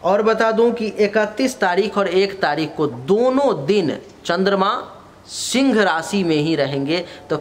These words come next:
कैसे मैं इकतीस तारीख का आपको अलग राशिफल बता दूं और एक तारीख को अलग राशिफल बता दूं?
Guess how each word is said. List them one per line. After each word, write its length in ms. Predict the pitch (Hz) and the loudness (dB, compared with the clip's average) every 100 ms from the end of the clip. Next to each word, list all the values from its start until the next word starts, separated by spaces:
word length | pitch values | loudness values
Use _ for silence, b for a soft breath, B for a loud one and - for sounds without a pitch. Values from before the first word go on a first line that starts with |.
| - | -2
कैसे 360 | 190 190 208 208 | 0 0 2 2
मैं 160 | 180 | 2
इकतीस 400 | 160 165 175 160 | 0 -2 -2 -2
तारीख 260 | 160 147 147 | -2 -2 -2
का 80 | 147 | -2
आपको 260 | 139 - 139 | -2 -2 0
अलग 200 | 156 165 | 0 0
राशिफल 460 | 139 131 131 131 | -2 -2 -4 -4
बता 260 | 127 127 135 | -2 -2 -2
दूं 120 | 170 | -2
और 160 | 214 156 | 0 0
एक 200 | 147 - | 0 -2
तारीख 260 | 131 127 123 | -2 -2 -2
को 100 | 123 | -2
अलग 180 | 120 | -2
राशिफल 400 | 117 107 127 123 | -4 -8 -8 -6
बता 180 | 123 | -4
दूं? 60 | 131 | -4